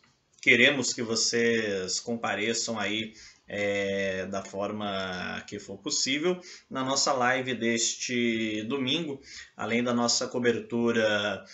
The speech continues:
no, da, das eleições, além daquilo que vamos falar sobre o processo eleitoral deste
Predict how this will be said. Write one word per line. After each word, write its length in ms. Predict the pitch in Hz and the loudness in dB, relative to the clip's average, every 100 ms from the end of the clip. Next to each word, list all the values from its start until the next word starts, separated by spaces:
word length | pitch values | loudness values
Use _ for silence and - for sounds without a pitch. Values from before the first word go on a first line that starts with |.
| - - | -16 -4
no, 1080 | 117 113 110 107 107 104 101 98 92 95 101 | -2 0 -2 -2 -2 -2 -4 -4 -6 -8 -4
da, 220 | 113 110 | 0 0
das 220 | 113 113 | 0 -2
eleições, 920 | 110 110 104 - 117 135 131 117 107 104 | -2 0 0 0 -2 -2 0 0 -2 -2
além 380 | 107 117 120 117 - - | 0 0 0 -4 -18 -4
daquilo 460 | 117 113 123 117 | -2 -2 -2 -2
que 120 | 117 | -2
vamos 360 | 113 113 113 110 | -2 2 2 0
falar 380 | 117 110 107 107 | 0 0 0 2
sobre 540 | - 117 110 110 104 - - - | 0 0 0 -2 -4 -8 -20 -12
o 60 | |
processo 480 | - 117 - 113 - | -2 2 2 2 0
eleitoral 640 | 117 113 113 113 107 107 | -2 -2 0 2 2 0
deste 560 | 104 113 107 - 120 107 | 0 0 0 0 0 -4